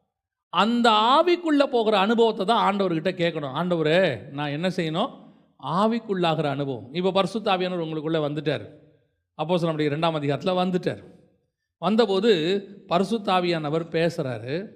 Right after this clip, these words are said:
பரிசுத்த ஆவியானவர் பேசுறத அந்நிய பாஷையோ, அவங்க பல பாஷைகள் பேசுறாங்க, பற்பல பாஷைகள். அப்படி பேசும்போது ஜனங்கள் கேட்கிறார்கள், இல்லையா? ஆனா, ஆவிக்குள்ள நீங்க போயிட்டீங்கன்னு வச்சுக்கோங்களேன், என்ன நடக்கும் தெரியுமா?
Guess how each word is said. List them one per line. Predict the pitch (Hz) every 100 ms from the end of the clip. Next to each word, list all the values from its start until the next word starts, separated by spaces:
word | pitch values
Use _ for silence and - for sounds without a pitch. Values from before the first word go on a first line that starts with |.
| - _ _ _
பரிசுத்த | 170 185 262 247 202
ஆவியானவர் | 190 180 170 151
பேசுறத | 165 180 180 156 165 233 147 151 185 - - -
அந்நிய | 156 185 185
பாஷையோ, | 165 - 151 180 254
அவங்க | 196 165 139 117
பல | 165 165
பாஷைகள் | 165 165 175 156
பேசுறாங்க, | 147 143 - 127 123
பற்பல | 147 156 139
பாஷைகள். | 127 - 127 117 - - _
அப்படி | - 190 220
பேசும்போது | 220 240 254 233 180 160 302 311 156 131 - - -
ஜனங்கள் | 139 202 214 202 170
கேட்கிறார்கள், | 156 - 135 117 107 101
இல்லையா? | 143 170 151 180 143 98 - - _ _
ஆனா, | 147 147 127 170 220
ஆவிக்குள்ள | 220 220 190 180
நீங்க | 156 185 196
போயிட்டீங்கன்னு | 175 175 175 165 151
வச்சுக்கோங்களேன், | - - 120 123 151 123 101 - _ _
என்ன | - 160
நடக்கும் | 160 156 165 156
தெரியுமா? | 139 127 131 139 135